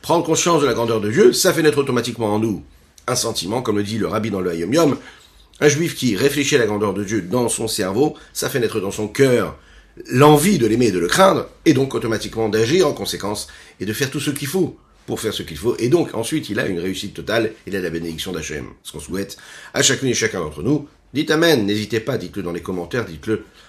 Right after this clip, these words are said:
en live ou en replay. Si je prends conscience que Dieu me regarde, et que moi aussi je regarde Dieu,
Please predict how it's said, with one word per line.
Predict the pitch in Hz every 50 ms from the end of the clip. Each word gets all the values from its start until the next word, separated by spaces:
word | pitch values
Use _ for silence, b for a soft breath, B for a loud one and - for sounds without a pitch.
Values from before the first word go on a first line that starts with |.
| B B -
en | 95 107
live | 113 135 139 135 123 127 -
ou | - 127
en | 123 117
replay. | 113 120 101 - 82 69 69 - - _ _ _ _ _ _ - _ _ _ _ - - B B B B B B B B B B B B B B B B B B B B B B B B B - - _ _ _ _ _ _ _ _ _ _ _ _ _ _ _ _ - - _ _ _ _ _ _ _ _ _ _ _ _ _ _ _ _ _ _ -
Si | - - - - 240
je | 240 202
prends | 135 165 165
conscience | 131 156 151 180 185 -
que | -
Dieu | 135 131 143
me | 135 123
regarde, | 110 107 117 147 165 185 180 170 - - - - - _ _ _
et | - 156
que | - 165
moi | 147 160 220
aussi | 233 220 220 - 247 233
je | 170 165
regarde | 127 131 123 135 123 110 107 107
Dieu, | 107 107 135 160 180 - 320